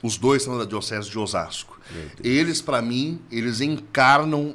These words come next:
Speaker 1: esse princípio que a gente quer ensinar no Sobre a
Speaker 2: É
Speaker 1: Rocha de
Speaker 2: isso.
Speaker 1: Pedro. Vou dizer por quê. Vamos, é muito engraçado. Vou citar primeiro o Padre Zé Eduardo, tá?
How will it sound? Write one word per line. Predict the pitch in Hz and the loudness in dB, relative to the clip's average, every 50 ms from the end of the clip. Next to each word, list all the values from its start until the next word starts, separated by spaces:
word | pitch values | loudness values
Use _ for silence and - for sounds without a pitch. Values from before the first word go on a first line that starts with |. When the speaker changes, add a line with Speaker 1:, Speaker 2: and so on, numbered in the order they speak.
| - - | -6 -4
Speaker 1:
esse | 123 120 - 131 | -4 -2 -2 -4
princípio | 123 131 120 117 107 110 - - 117 117 117 - 123 107 | -4 -6 -6 -6 -4 -4 -4 -4 -4 -6 -6 -8 -10 -12
que | - - 113 113 | -8 -4 -4 -2
a | 110 | -2
gente | 107 113 113 110 - | -2 -4 -8 -8 -8
quer | - 113 | -8 -8
ensinar | 117 107 - - 117 104 107 110 | -6 -6 -4 -4 -2 0 0 0
no | 113 107 | 0 -2
Sobre | 104 - 107 101 98 | -4 -6 -6 -4 -4
a | 104 | -4
Speaker 2:
É | 101 | -4
Speaker 1:
Rocha | 92 80 104 | -4 -6 -6
de | 95 95 | -8 -8
Speaker 2:
isso. | 90 - | -10 -10
Speaker 1:
Pedro. | 82 - - - - _ - - - - - - - _ - - | -12 -12 -14 -18 -20 _ -20 -20 -20 -20 -20 -20 -20 _ -20 -18
Vou | - 101 120 143 | -4 0 2 2
dizer | 139 123 117 135 131 | 2 2 0 -2 -2
por | - 139 120 | 0 -2 -4
quê. | - - 82 71 71 82 | -4 -6 -10 -10 -12 -6
Vamos, | 90 139 147 165 170 - 120 120 113 120 | -2 -2 -2 -2 -2 -2 -2 -2 -2 -2
é | 127 | -2
muito | 147 180 190 180 | -2 -2 -4 -2
engraçado. | 185 170 165 160 143 - - 123 95 90 90 | -2 0 0 0 0 0 -2 -2 -2 -2 -4
Vou | 90 101 131 139 135 | -4 -2 0 0 0
citar | - - 131 113 - 127 127 | 0 -2 -2 0 0 0 0
primeiro | - 123 113 123 127 131 143 147 | -2 -8 -10 -4 0 2 2 2
o | 143 | 2
Padre | 147 143 131 127 120 | 2 2 2 2 0
Zé | 135 127 | -2 -2
Eduardo, | 123 120 110 98 87 80 78 - | -2 0 -2 -2 -2 -4 -6 -4
tá? | 113 110 117 117 | -2 -2 -2 -4